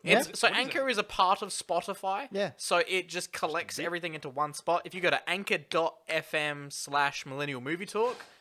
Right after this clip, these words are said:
Speaker 2: you can find all the other podcast services where it's available. Um, and then also,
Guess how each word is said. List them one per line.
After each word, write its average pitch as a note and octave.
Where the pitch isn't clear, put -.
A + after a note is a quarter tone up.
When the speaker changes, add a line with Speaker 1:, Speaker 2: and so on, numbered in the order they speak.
Speaker 2:
you -
can D#3
find C#3
all D#3+
the D3
other C#3+
podcast C#3
services C3
where C3
it's A2+
available. C#3
Um, C3
and C#3+
then C#3
also, D#3+